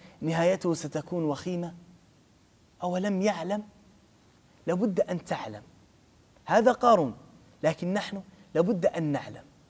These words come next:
لكل بداية لابد أن يكون لها نهاية، لكل بداية لابد أن يكون لها نهاية. نحن في هذه الدنيا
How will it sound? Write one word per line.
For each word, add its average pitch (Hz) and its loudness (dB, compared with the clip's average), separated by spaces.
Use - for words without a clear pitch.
لكل 190 -2
بداية 214 -4
لابد 156 -2
أن 165 0
يكون 165 -4
لها 185 -4
نهاية، 190 -6
لكل 220 4
بداية 254 2
لابد 294 0
أن 269 0
يكون 262 2
لها 185 0
نهاية. 139 -4
نحن 185 -2
في 180 -2
هذه 190 2
الدنيا 240 -2